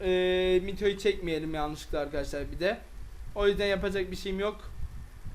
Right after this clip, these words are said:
Mito, Mito, Mito. İyi, bize eşlik etti arkadaşlar bu videoda.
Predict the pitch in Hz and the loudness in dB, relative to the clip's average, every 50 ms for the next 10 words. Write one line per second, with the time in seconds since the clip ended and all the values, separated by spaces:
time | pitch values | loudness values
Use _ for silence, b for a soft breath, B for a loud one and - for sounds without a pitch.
0 | - - - - - - - - - - - 170 180 180 - 214 208 208 180 - | -8 -8 -8 -10 -10 -12 -12 -10 -10 -8 -4 -4 -2 2 4 4 4 4 2 -2
1 | 180 190 185 185 196 180 185 185 185 - 143 135 - - 139 135 - - - - | -4 -6 -4 -2 -2 -2 -2 -2 -4 -6 -8 -8 -8 -6 -6 -4 -4 -4 -6 -6
2 | - - - - - - - - - 180 196 185 151 139 147 165 185 170 202 202 | -8 -8 -6 -6 -6 -6 -6 -4 -2 0 2 2 0 0 -2 -4 0 2 2 4
3 | 202 190 190 185 185 - - 180 180 156 - 147 139 139 135 143 131 123 - 139 | 4 4 2 2 0 -2 -2 -2 -2 -2 0 -2 -2 -2 -2 -2 -2 -2 -2 -2
4 | - 135 135 131 135 139 139 135 139 160 180 208 226 | -4 -4 -4 -4 -6 -4 -6 -4 -2 0 0 0 0